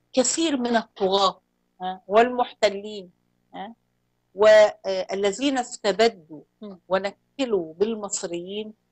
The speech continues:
Speaker 1: هناك شوارع ومناطق حتى بأسمائهم.
Speaker 2: مم.
Speaker 1: آه، ال-، الموضوع هو، آه، بالنسبة لخليفة المأمون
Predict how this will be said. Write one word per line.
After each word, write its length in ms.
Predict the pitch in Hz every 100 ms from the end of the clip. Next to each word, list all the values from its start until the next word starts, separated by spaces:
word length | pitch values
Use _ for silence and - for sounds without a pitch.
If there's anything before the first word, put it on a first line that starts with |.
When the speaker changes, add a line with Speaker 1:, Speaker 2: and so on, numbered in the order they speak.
| _ _ -
Speaker 1:
هناك 560 | 247 262 254 233 226 _ _ _ _ _
شوارع 560 | - 214 226 233 214 202
ومناطق 680 | 202 220 240 269 262 -
حتى 360 | - 226 - 208 _ _ _ _ _
بأسمائهم. 580 | - 165 - 269 196 170 _ _ _ _
Speaker 2:
مم. 400 | 226 202 214 185 185 _ _ _ -
Speaker 1:
آه، 640 | 202 196 185 180 175 175 -
ال-، 420 | 220 233 226 220 226
الموضوع 680 | 220 240 254 254 427 311 -
هو، 320 | 269 240 214 - _ _ _ 190
آه، 400 | 185 175 170 - 185
بالنسبة 420 | 202 254 - 196
لخليفة 460 | 170 190 190 _
المأمون 380 | 151 143 _ 139